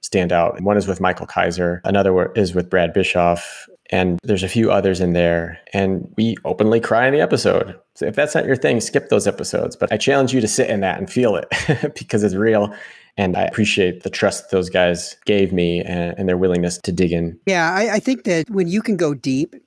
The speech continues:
Speaker 2: and you can have those, those conversations where people are vulnerable and they're willing to share their stories, I think that that really allows for others to truly learn.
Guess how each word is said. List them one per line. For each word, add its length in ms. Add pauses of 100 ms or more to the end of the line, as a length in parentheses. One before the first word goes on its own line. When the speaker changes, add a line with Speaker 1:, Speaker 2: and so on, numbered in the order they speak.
(140)
Speaker 2:
and 180
you 80
can 140
have 320
those, 300
those 280
conversations 720
where 120
people 280
are 80
vulnerable 580 (240)
and 160
they're 120
willing 420
to 520
share 340
their 160
stories, 640 (560)
I 80
think 240
that 240
that 400 (420)
really 460
allows 480
for 260
others 680 (120)
to 120
truly 380
learn. 380